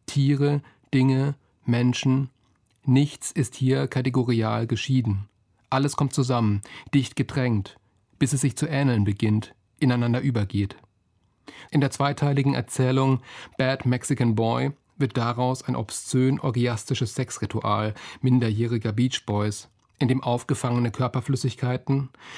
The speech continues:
geometrisch im Sand steckende Metallgegenstände und ihnen zugeordnete Körperöffnungen eine zentrale Rolle spielen. Zuerst kann dadurch einer der Jungen wiederbelebt werden,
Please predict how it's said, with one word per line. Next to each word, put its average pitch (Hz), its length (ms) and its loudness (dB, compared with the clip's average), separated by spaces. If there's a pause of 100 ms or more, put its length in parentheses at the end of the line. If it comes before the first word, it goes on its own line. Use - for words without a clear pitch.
(120)
geometrisch 139 600 2
im 131 140 2
Sand 123 240 0
steckende 120 400 -2
Metallgegenstände 120 1120 0 (300)
und 143 120 2
ihnen 139 220 4
zugeordnete 147 680 0
Körperöffnungen 123 1000 -2 (240)
eine 127 200 2
zentrale 113 540 -4
Rolle 117 300 -2
spielen. 107 560 -2 (640)
Zuerst 143 500 -2 (200)
kann 139 180 2
dadurch 127 480 0
einer 127 260 0
der 123 120 -2
Jungen 127 380 2
wiederbelebt 107 580 -2
werden, 107 400 0